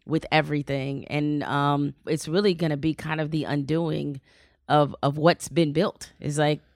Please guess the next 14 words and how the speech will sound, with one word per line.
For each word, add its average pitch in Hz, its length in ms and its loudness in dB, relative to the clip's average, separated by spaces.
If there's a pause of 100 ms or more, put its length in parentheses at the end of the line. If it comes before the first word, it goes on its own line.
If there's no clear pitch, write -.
(220)
they're 156 140 0
gonna, 156 380 0
I - 60 -6
mean, 143 420 -2
m-, 139 80 -6
misinformation 156 960 0
and 143 440 -2 (340)
fear-mongering 156 1000 0 (200)
combined 156 540 2
together 151 440 0
is 135 180 -2
an 139 120 -2
explosive 147 680 -2
cocktail. - 560 -6